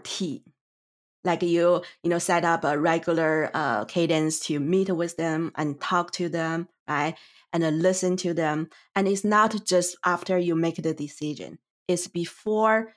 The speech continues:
you make the decision. It's when you initiate, you know, initiate a new idea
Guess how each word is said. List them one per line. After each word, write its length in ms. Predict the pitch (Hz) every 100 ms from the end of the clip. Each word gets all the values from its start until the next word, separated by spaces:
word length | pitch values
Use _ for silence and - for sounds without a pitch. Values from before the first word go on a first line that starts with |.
| _
you 420 | 170 170 165 151 -
make 220 | 175 165
the 120 | 156 139
decision. 600 | 151 135 143 139 110 -
It's 220 | 208 196
when 300 | 190 175 175
you 260 | 170 170 -
initiate, 680 | 180 180 220 233 185 165 - -
you 80 |
know, 160 | 175 156
initiate 460 | 190 196 220 196 185
a 80 | 170
new 380 | 160 165 170 -
idea 600 | 151 151 151 160 -